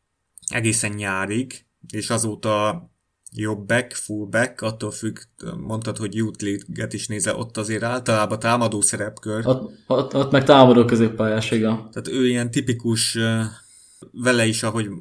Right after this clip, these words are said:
Speaker 1: ahogy mondta Bence, hogy az a jó, hogy ezek a játékosok minél több szerepkörbe bevethetők. Például a Camacho is. Tehát úgy építjük, hogy akár egy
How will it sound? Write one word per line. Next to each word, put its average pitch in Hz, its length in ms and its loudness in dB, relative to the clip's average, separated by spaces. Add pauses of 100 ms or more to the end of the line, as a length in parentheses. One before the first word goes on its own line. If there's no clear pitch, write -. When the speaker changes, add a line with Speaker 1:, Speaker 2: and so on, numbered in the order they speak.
(100)
Speaker 1:
ahogy 113 240 -4
mondta 120 320 -2
Bence, 113 380 -2
hogy 107 300 -8 (140)
az 123 160 0
a 120 40 2
jó, 113 160 0
hogy 117 180 -4 (440)
ezek - 260 -8
a 123 40 0
játékosok 120 540 0
minél 120 280 0
több 113 160 -4
szerepkörbe 107 840 0
bevethetők. 101 1000 -6 (680)
Például 107 400 -2
a 104 300 -4
Camacho 104 640 -4
is. - 380 -4 (600)
Tehát 113 220 -12
úgy 113 280 -4
építjük, 113 760 -4
hogy 110 220 -4
akár 101 420 -4
egy 98 280 -8